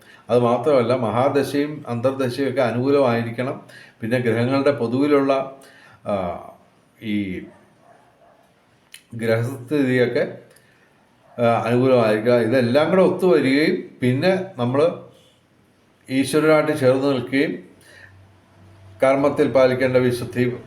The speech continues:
പാലിക്കുകയും അതുപോലെ തന്നെ ദാനധർമാദികൾ, മന്ത്രജപങ്ങൾ, അങ്ങനെ നിരവധി കാര്യങ്ങൾ ഒത്തുവരുമ്പോഴേ ഇതെല്ലാം ഒത്ത്-, ഏഹ്, നടക്കത്തുള്ളൂ. അല്ലാതെ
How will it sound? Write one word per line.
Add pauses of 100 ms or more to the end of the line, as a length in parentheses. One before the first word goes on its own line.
(100)
പാലിക്കുകയും (120)
അതുപോലെ
തന്നെ (500)
ദാനധർമാദികൾ, (140)
മന്ത്രജപങ്ങൾ, (140)
അങ്ങനെ (100)
നിരവധി
കാര്യങ്ങൾ
ഒത്തുവരുമ്പോഴേ (680)
ഇതെല്ലാം (460)
ഒത്ത്-,
ഏഹ്,
നടക്കത്തുള്ളൂ. (420)
അല്ലാതെ